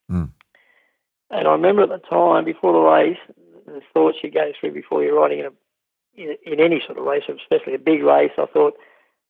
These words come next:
Speaker 2: "Just don't get stuck on the fence. I just don't wanna be stuck on the fence on this horse." He has a tendency to hang in a bit,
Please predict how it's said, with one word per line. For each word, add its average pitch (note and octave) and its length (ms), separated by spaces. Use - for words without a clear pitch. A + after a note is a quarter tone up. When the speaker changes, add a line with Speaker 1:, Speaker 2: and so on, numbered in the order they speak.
Speaker 2:
"Just F3+ 140
don't D#3+ 180
get E3+ 160
stuck - 240
on D3+ 100
the D3+ 80
fence. D3 300
I F#3+ 40
just G3 180
don't F3 140
wanna E3 120
be D#3 160
stuck - 240
on D#3 100
the D#3 80
fence D#3+ 300
on D#3 100
this D3+ 140
horse." D3+ 320
He D3+ 280
has F3+ 180
a E3+ 80
tendency E3+ 520
to - 80
hang E3 340
in F3 100
a E3+ 40
bit, B3 220